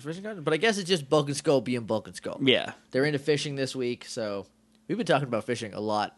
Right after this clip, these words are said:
Speaker 1: in our, just in our personal lives for, like, a week and a half now.
Speaker 2: Yeah, it's weird.
Speaker 1: 'Cause you don't like it.
Speaker 2: I don't like fishing.
Speaker 1: And I do.
Speaker 2: For, for multiple reasons. One, it's boring for me.
Speaker 1: Sure.
Speaker 2: Um, and two,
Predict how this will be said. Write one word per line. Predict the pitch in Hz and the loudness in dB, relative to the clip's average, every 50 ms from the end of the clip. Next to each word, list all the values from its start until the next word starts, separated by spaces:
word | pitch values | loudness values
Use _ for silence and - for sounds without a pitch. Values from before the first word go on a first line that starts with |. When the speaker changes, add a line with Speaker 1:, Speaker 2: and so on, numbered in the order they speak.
| _ _ | _ _
Speaker 1:
in | - 123 107 | -12 -10 -8
our, | 98 95 92 - _ _ _ _ _ _ | -6 -6 -8 -10 _ _ _ _ _ _
just | - 120 - | -12 -12 -10
in | - 104 | -8 -10
our | 95 | -8
personal | 92 - 127 117 - 117 107 | -4 -4 -4 -4 -4 -6 -8
lives | 101 98 95 92 - | -6 -6 -6 -8 -8
for, | - | -8
like, | 110 98 - _ _ _ - | -8 -10 -10 _ _ _ -6
a | - 135 | -4 -4
week | 117 104 135 123 - | -2 -2 -4 -4 -4
and | 127 113 | -4 -8
a | 104 | -6
half | 107 117 101 98 - - | -6 -6 -6 -8 -8 -8
now. | 117 98 95 92 95 - _ - _ - - _ _ _ _ - | -8 -8 -6 -8 -8 -10 _ -20 _ -20 -20 _ _ _ _ -2
Speaker 2:
Yeah, | - 123 147 160 147 | 2 4 4 6 4
it's | - 120 | 2 2
weird. | 135 139 127 113 104 98 | 2 4 4 4 2 0
Speaker 1:
'Cause | - 127 110 | -4 -2 2
you | 131 147 | 2 4
don't | 143 139 131 127 | 4 4 2 2
like | 127 131 135 - 117 | 2 2 2 0 -2
it. | 98 95 110 | -6 -2 2
Speaker 2:
I | 127 | 2
don't | 139 147 | 4 4
like | 147 147 139 | 2 0 0
fishing. | - 190 175 - - - - - - - | 0 0 0 0 -2 -6 -6 -10 -12 -12
Speaker 1:
And | 101 104 | -10 -6
I | 107 117 123 | -4 -2 -2
do. | 123 110 131 131 117 104 98 98 - _ _ _ _ _ _ _ _ - | -2 0 0 0 0 -2 -4 -10 -12 _ _ _ _ _ _ _ _ 4
Speaker 2:
For, | - 170 185 180 175 175 - - - | 8 8 8 8 8 4 0 -4 -4
for | - - 202 | 0 2 4
multiple | 208 226 196 139 120 113 110 | 6 6 4 4 2 0 0
reasons. | 101 104 104 101 98 95 | 0 0 -2 -4 -2 2
One, | 123 143 160 165 165 156 - | 4 4 4 4 2 -4 -6
it's | - 135 - | -8 -8 -2
boring | - 120 104 101 101 98 | 2 2 4 4 2 0
for | 98 - 101 | -4 -4 -2
me. | 98 95 98 107 - _ _ _ _ _ _ _ _ _ _ _ _ _ _ _ _ _ _ _ _ _ _ - _ - - | -2 -2 -2 -2 -6 _ _ _ _ _ _ _ _ _ _ _ _ _ _ _ _ _ _ _ _ _ _ -20 _ -16 -12
Speaker 1:
Sure. | - - 123 120 | -6 -2 0 2
Speaker 2:
Um, | 113 110 113 117 110 113 120 - _ _ _ _ _ _ _ _ _ _ _ _ _ _ _ _ _ _ _ _ _ - | 2 2 2 0 -2 -4 -10 -14 _ _ _ _ _ _ _ _ _ _ _ _ _ _ _ _ _ _ _ _ _ -4
and | - 123 120 117 113 113 - | -2 0 0 0 0 0 2
two, | - 151 151 147 143 139 135 - - | 4 4 6 6 4 2 0 -2 -6